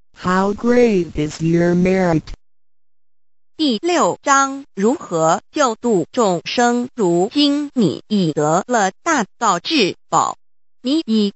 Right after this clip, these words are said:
Speaker 2: 被人救度，你也应该去救度别人。所以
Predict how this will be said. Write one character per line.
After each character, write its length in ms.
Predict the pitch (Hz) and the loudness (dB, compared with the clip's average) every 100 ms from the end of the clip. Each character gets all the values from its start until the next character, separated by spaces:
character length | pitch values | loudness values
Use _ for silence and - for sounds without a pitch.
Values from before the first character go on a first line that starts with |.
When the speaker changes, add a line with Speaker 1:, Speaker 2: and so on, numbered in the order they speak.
| _ | _
Speaker 2:
被 220 | 254 214 175 | -2 -2 0
人 360 | 160 156 190 | 0 2 -2
救 400 | - 339 226 160 - - - | -4 0 0 0 -6 -12 -2
度， 260 | 160 78 - _ _ _ - | 0 0 -6 _ _ _ -6
你 200 | 269 320 - | -2 -4 -4
也 260 | 214 202 185 - | 0 0 -2 -6
应 260 | 254 285 302 | -2 -2 0
该 400 | 269 262 262 262 | 0 0 -2 -6
去 400 | - 302 208 - | -4 0 0 -2
救 240 | - 202 170 | -2 0 0
度 300 | 240 208 160 | -2 0 0
别 220 | 170 202 | 0 0
人。 440 | 196 151 160 202 - _ _ _ _ _ _ - | 0 0 -2 -4 -8 _ _ _ _ _ _ -10
所 180 | - 226 | -2 -2
以 340 | 311 254 233 | 0 0 0